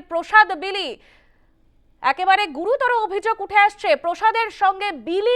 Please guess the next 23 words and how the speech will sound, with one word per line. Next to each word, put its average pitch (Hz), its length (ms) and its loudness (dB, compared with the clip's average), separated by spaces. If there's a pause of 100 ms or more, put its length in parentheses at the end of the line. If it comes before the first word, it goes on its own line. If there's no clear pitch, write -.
(120)
লিফলেট, 415 500 -2 (1800)
তৃণমূলের 320 640 -4
লিফলেট 359 420 -4 (140)
বিলি, 370 220 -4 (180)
একেবারে 370 360 2 (120)
তৃণমূলের 453 520 0 (140)
বিরুদ্ধে, 392 380 -2 (140)
তৃণমূল 427 400 -2 (140)
কাউন্সিলরের 440 680 0 (100)
বিরুদ্ধে 359 340 -6 (100)
কিন্তু 392 260 -6 (220)
এই 359 100 -4 (200)
অভিযোগ 392 320 -2 (100)
উঠে 403 220 0
আসছে। 381 300 -6 (560)
বিতর্কে 427 460 4 (160)
তৃণমূল 440 420 0 (120)
কাউন্সিলর, 359 580 2 (680)
দীঘার 285 380 2 (100)
প্রসাদ 330 340 2 (120)
বিলিতে 370 340 -4
এবারে 359 220 2 (140)
বিতর্ক। 403 380 2